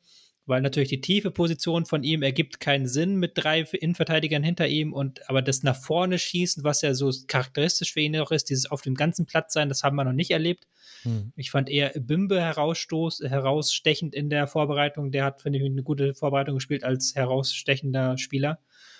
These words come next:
Speaker 1: Und, lange Rede, kurzer Sinn, was machen wir, wenn Moani geht? Weil du hast gerade von Variantenreichtum in der Offensive gesprochen, ja, aber Variantenreichtum bei den Torjägern, der fehlt da eher. Also klar, Lindström ist auch ein torgefährlicher Spieler, ist auch ein Spieler, der den, den, ähm,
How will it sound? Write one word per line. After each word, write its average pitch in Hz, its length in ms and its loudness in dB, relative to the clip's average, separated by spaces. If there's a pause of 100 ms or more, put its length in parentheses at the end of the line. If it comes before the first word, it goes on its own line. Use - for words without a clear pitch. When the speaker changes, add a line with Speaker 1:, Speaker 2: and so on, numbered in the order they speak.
(320)
Speaker 1:
Und, 160 400 0 (760)
lange 135 300 0
Rede, 139 160 2
kurzer 135 320 0
Sinn, 147 300 0 (400)
was 131 220 0
machen 147 200 0
wir, 151 120 0
wenn 147 360 -2
Moani 147 440 0
geht? - 320 -8 (160)
Weil 123 100 0
du 127 60 2
hast 131 160 2
gerade 139 220 2
von 139 400 -2
Variantenreichtum 147 920 0
in 139 140 0
der 131 100 0
Offensive 135 420 2
gesprochen, 127 460 0
ja, 135 380 0 (520)
aber 131 300 0
Variantenreichtum 143 680 0
bei 131 100 2
den 131 120 -2
Torjägern, 147 540 -2
der 160 200 2
fehlt 214 400 -2
da 110 80 -2
eher. 107 340 -8
Also 120 180 -4
klar, 160 340 0
Lindström 160 540 0
ist 139 120 -4
auch 151 120 0
ein 208 120 0
torgefährlicher 190 580 0
Spieler, 190 320 0
ist 139 80 -6
auch 156 100 0
ein 185 80 0
Spieler, 175 260 -2
der 156 180 0
den, 147 280 -2
den, 135 380 0
ähm, 127 720 -4